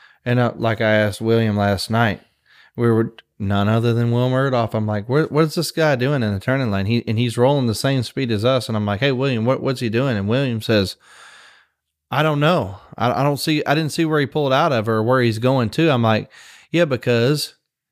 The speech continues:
he doesn't have a blinker letting us know what's going on." And as soon as he put his blinker on, I rewarded him by hitting the brakes, flashing the headlights, and letting him know that it was okay to come over in front of me. And he still did so at a glacial pace. <laughs>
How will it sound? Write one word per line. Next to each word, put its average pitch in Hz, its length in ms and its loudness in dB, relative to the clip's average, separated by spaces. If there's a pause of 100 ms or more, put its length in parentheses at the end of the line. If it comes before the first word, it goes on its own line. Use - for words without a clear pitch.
(200)
he 120 140 -6
doesn't 110 240 2
have 101 160 -2
a 104 60 -4
blinker 117 340 -2
letting 104 240 0
us 104 160 -4
know 107 200 2
what's 104 200 0
going 101 300 0
on." 117 300 0 (1600)
And 135 100 0
as 120 120 0
soon 185 220 0
as 170 140 0
he 165 60 4
put 160 140 0
his 123 180 2
blinker 143 380 2
on, 110 240 0
I 113 60 2
rewarded 117 580 0
him 107 220 0
by 101 340 2 (320)
hitting 147 260 0
the 170 60 -2
brakes, 123 460 0
flashing 120 480 0
the 139 80 0
headlights, 101 520 0
and 101 200 -2
letting 107 260 0
him 107 160 -2
know 104 180 0
that 107 120 0
it - 20 -4
was 107 140 -6
okay 110 260 0
to 107 80 -2
come 107 180 -2
over 110 220 0
in 104 80 -4
front 127 220 0
of 110 40 2
me. 95 200 0 (360)
And 123 160 0
he 123 120 2
still 143 280 0
did 123 280 0
so 117 280 2
at 107 140 0
a 104 80 0
glacial 110 480 2
pace. 98 540 0 (340)
<laughs> 147 140 -20